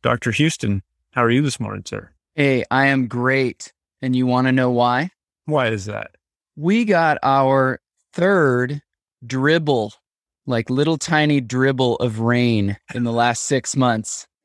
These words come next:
Speaker 2: And I'm gonna go on a bike ride here in a little while. So I'm excited for the clean air and tacky mountain bike trails, which I remember growing up here when it used to rain in Northern California.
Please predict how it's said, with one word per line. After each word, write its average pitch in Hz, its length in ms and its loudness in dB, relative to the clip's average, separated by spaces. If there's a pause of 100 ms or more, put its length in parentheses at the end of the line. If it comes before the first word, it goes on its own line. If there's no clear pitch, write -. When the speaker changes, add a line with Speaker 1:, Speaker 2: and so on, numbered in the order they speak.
(560)
Speaker 2:
And 117 100 -4
I'm 117 80 0
gonna 127 160 0
go 127 140 0
on 123 120 0
a 110 60 -2
bike 120 360 0
ride 107 260 0
here 110 220 0
in 107 80 0
a 107 40 0
little 104 240 -2
while. 104 360 2
So 107 260 -2
I'm 113 220 0
excited 131 760 -2 (500)
for 127 140 -2
the 113 120 -6
clean 143 380 0
air 131 320 2
and 110 220 -2
tacky 127 680 -2
mountain 120 440 -2
bike 104 420 -4 (540)
trails, 117 540 0
which - 320 -6
I 165 100 2
remember 202 420 0
growing 175 380 0
up 165 220 0
here 165 180 0
when 135 160 0
it - 140 -8
used 143 340 -2
to 160 80 -2
rain 143 460 0 (160)
in 120 220 2
Northern 113 340 -2
California. 107 720 -2